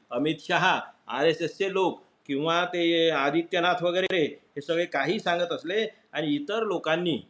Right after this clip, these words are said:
मांस मच्छी खातात म्हणून ते, अ, पापी आहेत वगैरे अशा प्रकारची मुक्ताफळं उधळणाऱ्या लोकांचा स्वतःचा गायी कापून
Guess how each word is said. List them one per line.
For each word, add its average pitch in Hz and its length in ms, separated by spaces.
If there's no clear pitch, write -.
मांस 143 340
मच्छी 170 340
खातात 151 380
म्हणून 143 260
ते, 214 460
अ, 151 160
पापी 151 400
आहेत 160 240
वगैरे 160 220
अशा 160 260
प्रकारची 165 460
मुक्ताफळं 151 680
उधळणाऱ्या 151 520
लोकांचा 143 560
स्वतःचा 151 880
गायी 147 340
कापून 175 680